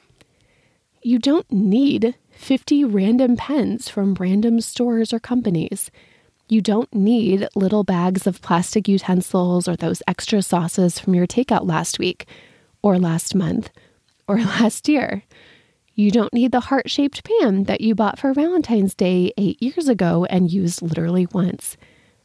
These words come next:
You don't need eight spatulas. There are a lot of things you don't need, or even if you do need them,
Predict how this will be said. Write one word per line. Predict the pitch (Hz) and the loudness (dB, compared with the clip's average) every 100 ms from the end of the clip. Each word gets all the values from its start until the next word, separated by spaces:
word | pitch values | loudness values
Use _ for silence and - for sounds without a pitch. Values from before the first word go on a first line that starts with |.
| _ _ | _ _
You | 196 | 0
don't | 170 180 220 | 2 0 2
need | 214 - | 0 0
eight | - - | -2 -2
spatulas. | - 202 196 - 180 175 175 - - _ _ _ _ _ _ _ - | -4 -4 -2 -2 -2 -2 -4 -8 -12 _ _ _ _ _ _ _ -4
There | 269 | 0
are | 277 | 0
a | |
lot | 262 220 302 | 0 0 0
of | 381 | 0
things | - 254 - | 0 0 2
you | 233 | 0
don't | 190 180 - | 2 -2 -2
need, | 170 160 202 262 - - - _ _ | -2 0 0 -2 -4 -16 -20 _ _
or | 233 247 | -4 -2
even | 233 240 381 415 | 0 0 0 -2
if | - | 0
you | 262 | 0
do | 208 - | 2 0
need | 170 202 233 | 2 2 0
them, | 247 254 269 | 0 0 2